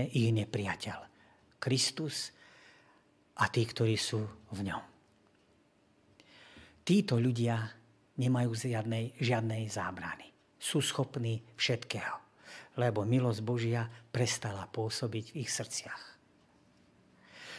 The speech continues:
Zo, z neba zostúpi nebeský Jeruzalém, Kristus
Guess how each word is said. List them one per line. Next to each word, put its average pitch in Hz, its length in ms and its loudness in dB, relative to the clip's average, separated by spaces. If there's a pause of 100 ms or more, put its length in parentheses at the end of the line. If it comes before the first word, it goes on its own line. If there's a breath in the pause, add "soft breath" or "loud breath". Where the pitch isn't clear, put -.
(140 loud breath)
Zo, 135 180 8
z - 400 0
neba 170 300 8
zostúpi 135 640 4
nebeský 117 560 2
Jeruzalém, 151 640 2 (800 loud breath)
Kristus - 640 8